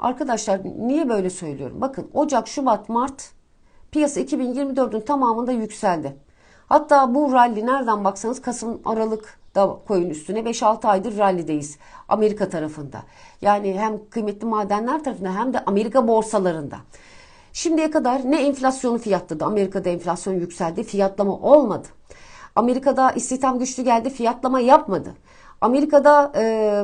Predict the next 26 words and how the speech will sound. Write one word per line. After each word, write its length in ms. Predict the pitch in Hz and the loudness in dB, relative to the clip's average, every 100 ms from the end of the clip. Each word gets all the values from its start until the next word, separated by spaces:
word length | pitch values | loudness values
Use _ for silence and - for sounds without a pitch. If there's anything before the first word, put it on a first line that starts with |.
| 196 - - - | -4 -14 -20 -14
e, 120 | - 190 | -6 -4
ekonomi 640 | - - 247 262 311 320 | -4 -4 -2 4 4 6
güçlü 340 | 269 302 302 311 | 6 4 4 6
dendi, 340 | 294 269 311 | 6 6 0
fiyatlama 520 | - 226 247 262 285 | -2 -2 -2 0 0
yapmadı. 580 | 277 240 294 269 180 - - | 2 4 4 2 -4 -6 -2
Yani, 460 | 180 226 233 202 - | 0 0 -2 -6 -8
yani 260 | - 190 180 | -8 -8 -2
yaptıysa 640 | 180 277 285 381 381 - 311 | 2 2 2 -4 -2 -2 -2
da 180 | 359 294 | -2 0
bir 140 | 349 | 2
günlük 380 | 339 320 294 - | 4 2 0 -2
bir 240 | 233 202 | -8 -8
satış 540 | - - 220 359 - - - - - | -8 -6 -2 -2 -2 -8 -20 -20 -8
ama 320 | - 226 302 | -2 -2 -2
sonra 480 | 311 285 240 320 320 - | 0 2 2 0 -4 -6
yoluna 320 | 262 269 277 | -2 0 2
devam 320 | 277 269 311 | 4 4 2
etti. 320 | 262 - 311 247 | 0 -2 -2 4
Rally 380 | 247 262 302 | 4 4 2
rally 320 | 262 233 233 302 | 4 2 2 -4
yukarı 400 | 330 254 262 247 | -4 -4 -4 -4
gitmeye 320 | 233 240 226 | -6 -6 -2
devam 280 | 214 202 170 | -2 -2 -6
etti. 220 | 147 - | -10 -10
Şimdi 540 | - 392 415 202 190 | -4 0 2 0 -2